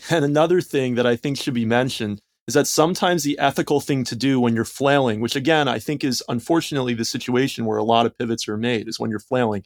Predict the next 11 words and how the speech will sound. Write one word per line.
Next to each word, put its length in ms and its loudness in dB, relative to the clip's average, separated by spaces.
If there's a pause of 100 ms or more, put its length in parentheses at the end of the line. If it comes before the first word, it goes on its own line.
(260)
That 100 4
was 160 4
certainly 300 -2
the 80 -2
case 420 -4 (200)
in 100 -2
our 140 2
startup 420 0
ten 200 -4
years 200 -2
ago. 320 -4